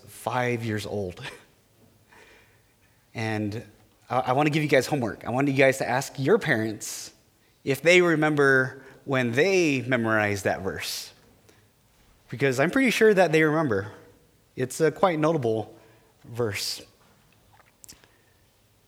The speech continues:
It is a message that we want our children to know,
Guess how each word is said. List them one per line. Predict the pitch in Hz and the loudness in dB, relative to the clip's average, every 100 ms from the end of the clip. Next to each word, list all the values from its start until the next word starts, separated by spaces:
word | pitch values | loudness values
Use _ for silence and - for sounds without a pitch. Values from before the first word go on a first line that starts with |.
| _ _ _ _ _ _ _ _ _ | _ _ _ _ _ _ _ _ _
It | - | 2
is | 170 170 - - - - _ _ _ _ - | 4 2 -2 -6 -12 -20 _ _ _ _ -4
a | 156 | -2
message | 139 147 180 208 156 139 120 - 139 131 | 4 4 4 4 2 0 -4 -6 -8 -2
that | 143 139 | 0 0
we | 147 | 0
want | 139 143 143 | 0 0 0
our | - 139 | 0 0
children | 123 - 147 127 139 135 131 | 0 0 0 0 0 0 -2
to | - 123 | -4 -4
know, | 117 127 131 123 110 104 | 0 4 4 4 0 -6